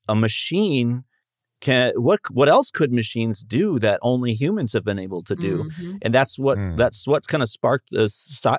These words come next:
Speaker 1: science fiction thing. And it, when we got to the nineteen eighties, we hit a cap of, it was mostly a hardware limitation and some scientific limitations, uh, just in terms of, like, theory and, and how to build these types of, types of things.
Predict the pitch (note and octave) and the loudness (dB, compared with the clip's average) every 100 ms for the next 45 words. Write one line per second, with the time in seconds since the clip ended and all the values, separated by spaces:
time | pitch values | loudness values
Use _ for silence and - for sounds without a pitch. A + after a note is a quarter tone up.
0 | - B2+ B2 A2+ - F#3 - A2+ G#2 F#2+ | -2 -2 0 -2 -4 -6 -6 -8 -6 -6
1 | F2+ A2 _ - - D#3+ G3+ - D3+ C#3+ | -6 -12 _ -18 -2 0 2 2 0 2
2 | F3 A#3+ F#3+ D3 C#3+ C#3 - B2+ A2+ A#2+ | 2 2 0 2 0 0 0 0 2 0
3 | A#2 A2+ - C3 C#3 C3 F#3 D#3 - C#3 | 0 -2 -4 -2 0 2 4 2 2 2
4 | C3+ - - A#2 A2+ A2 - - _ B2 | 2 0 0 4 6 4 0 -14 _ 2
5 | B2 A2 A#2 D3+ C4+ - C3 G#2 G#2 G#2+ | 4 2 2 2 2 0 2 2 2 0
6 | F3 B3 F#3 G#2+ G#2 G2+ G2+ G2 F#2+ - | 2 2 2 2 2 2 0 -2 -4 -2
7 | F#2+ - G#2+ A#2 - _ _ D#3+ F3+ F3 | -2 -2 -4 -4 -8 _ _ 0 2 4
8 | C#3+ C3+ C3 - - C3 A2+ C3+ B2 A#2 | 2 2 -2 -4 0 2 2 0 -2 0
9 | A2+ A2+ A2 G#2 A2+ G#2+ - G2 G2+ G2 | 0 0 0 -2 -2 -2 -2 -2 -2 -2
10 | G#2+ A2 F#2 A#2 A2 G#2 F#2+ F#2 - A2+ | -4 -4 -4 -2 0 -2 0 -2 -2 -2
11 | A2+ A2 G#2+ F#2+ F#2+ - - - F2 G#2+ | 0 2 0 -2 -4 -10 -18 -10 -4 4
12 | B2 C3 G#2+ F2+ A#2+ A#2+ - G2+ - G#2 | 6 6 2 0 0 0 -2 -6 -4 -6
13 | - - A2 G2+ F#2+ G2 F#2 G2 | -6 -2 -2 0 -4 -6 -6 -8